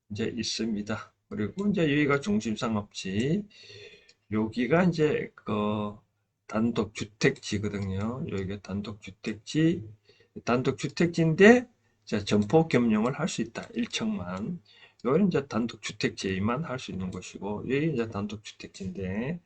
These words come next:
그러면 제가 지금 소개해 드리고자 하는 위치는 바로, 어, 어, 아까 바로 여기인데요. 길거리 현황을 한번 살펴봐 드린다면 역시 네, 이번에는 네이버 지도 통해서 살펴보도록 하겠습니다.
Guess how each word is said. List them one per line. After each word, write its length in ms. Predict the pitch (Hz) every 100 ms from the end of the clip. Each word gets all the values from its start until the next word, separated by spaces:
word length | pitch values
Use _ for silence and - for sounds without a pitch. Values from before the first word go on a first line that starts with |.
| _ - - - - - - - - - -
그러면 440 | 165 160 160 151
제가 300 | - 180 214
지금 260 | 220 202 190
소개해 500 | 240 226 214 196 190
드리고자 580 | 170 175 156 160 160
하는 420 | 143 165 180 180 139
위치는 580 | 156 - - 202 185
바로, 280 | 160 123 135
어, 440 | 92 95 92 - 113
어, 160 | 110
아까 360 | 104 - 123 117
바로 400 | - 117 131 139 _ - - -
여기인데요. 840 | 127 202 240 202 135 117 139 143 - _
길거리 440 | - 127 - 233
현황을 300 | 240 262 285
한번 160 | 269 143
살펴봐 540 | - 165 139 131 135
드린다면 920 | 139 131 139 131 107 101 104 127 151 175 - - -
역시 420 | 127 - 151 156 180
네, 300 | 139 113 110
이번에는 440 | 123 147 208 202 135
네이버 260 | 143 170
지도 420 | 175 123 143 151 - _
통해서 360 | - 127 127 -
살펴보도록 640 | 131 - 117 104 113 143
하겠습니다. 340 | 151 85 -